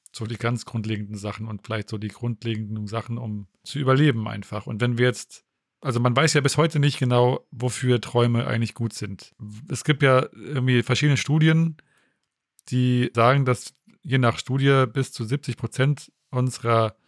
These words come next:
Träume mit Bedrohungssituationen zu tun haben. Da, deshalb kommt man auf die Idee, dass das vielleicht so eine Art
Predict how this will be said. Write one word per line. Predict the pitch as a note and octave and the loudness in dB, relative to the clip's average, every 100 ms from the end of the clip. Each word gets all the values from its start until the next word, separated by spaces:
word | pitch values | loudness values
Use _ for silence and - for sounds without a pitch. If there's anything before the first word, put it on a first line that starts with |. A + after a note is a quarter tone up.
| _ _ _ _ _ - | _ _ _ _ _ -20
Träume | - A#2+ C#3+ C#3+ | -2 2 4 4
mit | B2+ B2+ - - - | 4 0 -4 -16 -6
Bedrohungssituationen | A#2+ A#2+ D3+ E3 - A#2+ A#2 G#2+ - A2+ | -4 2 4 4 2 0 -2 -2 -4 -4
zu | G#2+ | -4
tun | A2+ G#2+ G#2+ | -8 -8 -6
haben. | G2+ G#2+ B2 C#3 _ _ | -4 -4 -4 -6 _ _
Da, | A#2+ A#2 A#2 | -2 0 0
deshalb | G#2+ A#2+ B2+ - | -2 0 0 0
kommt | C3 - | -2 0
man | B2 | 2
auf | A#2 | 2
die | A#2+ | 0
Idee, | A#2+ | 0
dass | B2 A2 | 0 0
das | A#2 | -4
vielleicht | - A#2+ A#2 - | -2 0 0 -2
so | - | -6
eine | A#2 A2+ | -4 -2
Art | A2 - | -2 -4